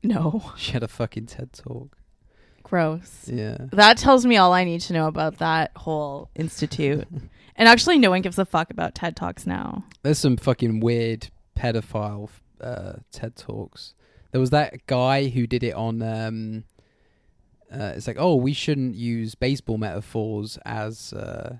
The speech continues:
Speaker 2: to
Speaker 1: Oh.
Speaker 2: explain sex. We should use pizza."
Speaker 1: <clears throat>
Speaker 2: And it's like,
Speaker 1: Ooh, look at
Speaker 2: oh,
Speaker 1: her
Speaker 2: dude.
Speaker 1: chart. I'm looking at Shalane Maxwell's chart. She was born on Christmas.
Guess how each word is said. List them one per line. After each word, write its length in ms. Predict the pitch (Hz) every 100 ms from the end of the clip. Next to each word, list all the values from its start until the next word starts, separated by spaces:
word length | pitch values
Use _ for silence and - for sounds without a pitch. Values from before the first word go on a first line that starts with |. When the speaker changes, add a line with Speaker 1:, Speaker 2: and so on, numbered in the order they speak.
| _
Speaker 2:
to 100 | 214
Speaker 1:
Oh. 40 | 202
Speaker 2:
explain 440 | - - 110 104
sex. 500 | - 120 120 - -
We 100 | 135
should 220 | - 123
use 300 | 117 117 117 -
pizza." 720 | - 156 - - - - - _ _ _
Speaker 1:
<clears throat> 280 | _ _ _
Speaker 2:
And 800 | 247 233 226 220 214 190 139 120
it's 220 | 117 107
like, 420 | 113 107 107 101 - - _ _ -
Speaker 1:
Ooh, 200 | 208 240
look 180 | 190 185
at 80 | 240
Speaker 2:
oh, 40 |
Speaker 1:
her 100 | 240
Speaker 2:
dude. 100 | 262 -
Speaker 1:
chart. 220 | 165 175
I'm 120 | 170
looking 380 | 175 - 180 214
at 100 | 226
Shalane 500 | - 339 277 175 175
Maxwell's 580 | 135 139 - 170 160 -
chart. 240 | 175 147 - - -
She 160 | - 359
was 140 | 453
born 160 | 381 302
on 100 | 208
Christmas. 960 | - 170 170 202 208 233 - - -